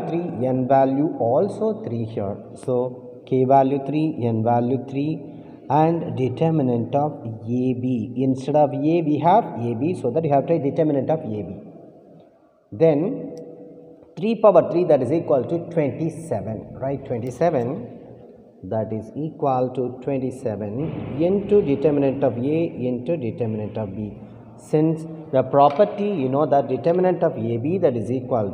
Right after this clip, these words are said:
to determinant of A into determinant of B. Now,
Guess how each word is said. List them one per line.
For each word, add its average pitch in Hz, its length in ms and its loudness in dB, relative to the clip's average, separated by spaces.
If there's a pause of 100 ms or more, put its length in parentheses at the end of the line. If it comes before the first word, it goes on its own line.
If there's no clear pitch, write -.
to 123 440 -4 (1080)
determinant 117 640 0
of 107 120 0
A 151 400 0 (320)
into 123 320 -2
determinant 104 640 -4
of 143 260 -8
B. 90 140 -12 (1300)
Now, 170 840 2